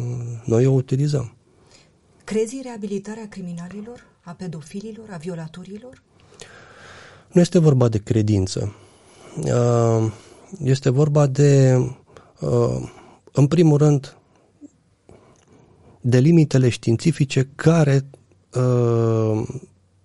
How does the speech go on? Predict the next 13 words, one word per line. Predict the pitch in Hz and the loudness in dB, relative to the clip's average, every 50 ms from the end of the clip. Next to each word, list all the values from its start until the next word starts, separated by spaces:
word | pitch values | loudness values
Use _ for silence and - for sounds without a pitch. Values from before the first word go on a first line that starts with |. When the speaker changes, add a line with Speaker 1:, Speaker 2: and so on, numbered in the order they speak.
| _ _ _ _ _ _ | _ _ _ _ _ _
Speaker 1:
apar | - 147 - - 113 104 107 117 - - _ _ _ _ _ _ _ _ _ _ | -2 -2 0 0 0 0 0 -2 -4 -8 _ _ _ _ _ _ _ _ _ _
atunci | - 139 139 - 117 107 110 120 - - - - - - _ _ | -2 -2 0 0 0 0 0 0 -2 -6 -12 -14 -16 -20 _ _
când | - 135 127 120 | 0 0 2 2
vrei | 127 139 | 2 0
să | 135 - 131 | 2 0 -2
faci | - - 131 123 120 | -2 0 0 0 0
bine | 113 117 127 120 117 | 2 2 2 2 2
pe | 110 117 113 | 2 0 -4
cineva. | - - 120 113 107 104 107 - - _ _ _ - - - - - - - - - - - | -4 -2 -2 -2 -2 -2 -4 -6 -12 _ _ _ -20 -20 -20 -20 -20 -20 -20 -20 -20 -20 -6
Indiferent | - 165 175 185 185 170 160 - - 147 143 156 156 151 - | -2 2 2 4 4 4 4 4 4 4 6 6 6 4 4
cât, | - 127 - - | 0 -4 -4 -2
uh, | - 123 120 117 113 113 120 120 120 117 117 127 - _ _ _ _ _ _ - - - _ _ _ _ _ | -2 0 0 0 0 -2 -2 -2 -4 -6 -8 -10 -14 _ _ _ _ _ _ -20 -20 -20 _ _ _ _ _
asta, | - 127 131 - 151 | -2 -2 0 2 0